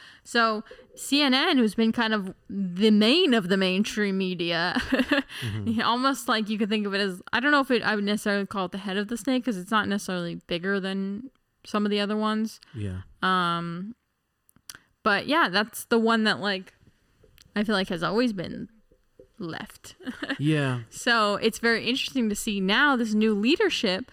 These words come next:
Speaker 1: now that they are like, "Hey, our business is going under. Our numbers, our viewership, our ratings, everything is going down." Remember when they tried to launch C N N Plus?
Speaker 2: Oh, that,
Speaker 1: And it
Speaker 2: that
Speaker 1: failed
Speaker 2: crashed and burned.
Speaker 1: almost immediately. Like, they were like, "Oh, fuck, nobody wants to hear our content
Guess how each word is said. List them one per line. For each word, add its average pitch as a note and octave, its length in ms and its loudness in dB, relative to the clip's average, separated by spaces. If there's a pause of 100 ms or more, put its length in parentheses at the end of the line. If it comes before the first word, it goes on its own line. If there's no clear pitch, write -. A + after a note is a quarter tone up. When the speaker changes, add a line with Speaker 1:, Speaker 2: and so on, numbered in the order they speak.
(220)
Speaker 1:
now G#3 140 2
that G#3+ 220 -2
they A3 160 2
are G#3+ 100 0
like, F#3+ 240 -2
"Hey, C4+ 300 0
our G#3 100 2
business A#3+ 400 -2
is A#3 120 0
going G#3 260 -2
under. G#3 320 4
Our F#3+ 160 2
numbers, A3+ 580 2
our G3+ 180 0
viewership, B3 680 0
our G3 120 0
ratings, A3+ 460 0
everything C4 380 2
is B3 100 4
going G#3 240 2
down." G3+ 220 0
Remember B3+ 320 2
when C#4 80 0
they C4+ 100 4
tried B3+ 320 2
to B3+ 80 2
launch A#3 260 2
C A#3+ 160 -2
N A#3 120 4
N G#3+ 160 2
Plus? G#3+ 400 0
Speaker 2:
Oh, D3 180 2
that, C3 80 2
Speaker 1:
And A#3+ 100 2
it - 120 -4
Speaker 2:
that C#3+ 120 4
Speaker 1:
failed - 160 2
Speaker 2:
crashed B2+ 320 0
and A#2 140 0
burned. A2 340 2
Speaker 1:
almost G4+ 480 2
immediately. F4+ 720 4
Like, A3+ 280 2
they C#4 80 4
were C#4 100 2
like, C4 240 0
"Oh, E4 160 2
fuck, - 380 0
nobody C4 500 4
wants B3+ 420 2
to C#4 120 0
hear B3 260 2
our G#3+ 220 2
content B3 640 2